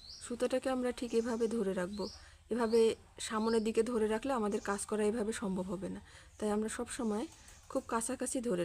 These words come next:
রাখবো। এই যে এখন আমরা এই লুপে দিয়ে এই যে দেখেন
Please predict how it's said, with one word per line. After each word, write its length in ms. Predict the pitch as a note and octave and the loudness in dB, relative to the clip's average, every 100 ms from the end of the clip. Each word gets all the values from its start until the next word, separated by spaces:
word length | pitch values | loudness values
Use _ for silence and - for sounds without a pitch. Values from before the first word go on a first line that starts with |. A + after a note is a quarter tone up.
| F3 | -2
রাখবো। 240 | F3+ G3 G#3 - - - - - - | -6 -8 -10 -16 -20 -20 -20 -12 -6
এই 60 | F#3+ | 0
যে 60 | G3 | 0
এখন 140 | - C4+ B3 | 0 -4 -2
আমরা 180 | G3+ B3 - - | 0 0 -2 2
এই 80 | G#3 G3+ | 2 4
লুপে 260 | G#3 - D4 G4+ - - - - - - - - - - - - - - - - - - - - - - - - - - - - - - - - - - - - - G#3+ | 0 0 -4 -4 -10 -20 -20 -20 -20 -20 -20 -20 -20 -18 -18 -20 -20 -20 -20 -20 -20 -20 -20 -20 -20 -20 -20 -20 -20 -20 -20 -20 -20 -20 -20 -20 -20 -20 -20 -20 -12 -6
দিয়ে 200 | G#3 A3+ F#4 - - - - - - - - - - - G#3+ | -2 -2 -4 -10 -20 -20 -20 -20 -20 -20 -20 -20 -20 -14 -10
এই 60 | G3+ | -6
যে 80 | G3 | -6
দেখেন 220 | G3 B3+ | -6 -6